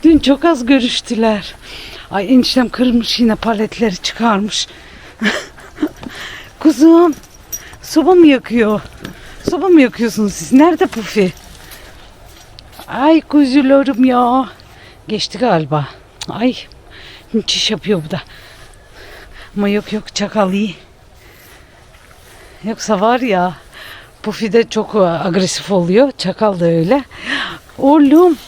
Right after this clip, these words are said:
neredesiniz? Kim geldi? Hadi bakalım. Hadi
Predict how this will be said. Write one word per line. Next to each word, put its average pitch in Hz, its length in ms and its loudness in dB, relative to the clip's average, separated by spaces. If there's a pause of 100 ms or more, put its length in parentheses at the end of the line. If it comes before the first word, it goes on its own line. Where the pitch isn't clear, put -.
(200)
neredesiniz? 226 800 0 (460)
Kim 349 200 4
geldi? 185 560 0 (1080)
Hadi 262 240 0
bakalım. 277 300 0 (460)
Hadi 311 320 2